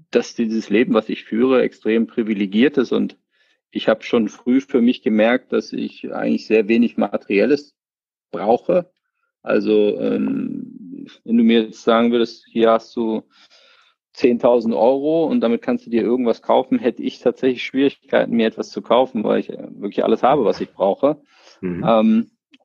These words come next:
Speaker 1: und einfach die Zeit zu genießen,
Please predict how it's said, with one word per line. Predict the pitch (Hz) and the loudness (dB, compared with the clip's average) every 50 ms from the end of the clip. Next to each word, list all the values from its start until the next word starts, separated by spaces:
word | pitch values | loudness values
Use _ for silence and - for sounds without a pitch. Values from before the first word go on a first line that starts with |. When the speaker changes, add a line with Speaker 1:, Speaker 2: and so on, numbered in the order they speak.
| _ _ _ | _ _ _
Speaker 1:
und | 120 120 117 113 113 113 110 104 - - - - 104 101 - - | -4 -2 0 0 0 0 -2 -2 -6 -12 -20 -20 -20 -20 -20 -18
einfach | - - 117 120 - - 127 120 - _ _ _ _ _ | -8 -4 -4 -2 0 2 0 0 0 _ _ _ _ _
die | - 110 101 | -10 -10 -10
Zeit | - - 127 123 139 143 143 | -4 0 0 2 2 0 -4
zu | - - 135 | -8 -8 -6
genießen, | 120 120 110 110 113 127 143 151 147 - - 143 139 135 135 139 | -4 -4 -2 2 2 2 2 0 -2 -4 -4 -2 0 0 0 -2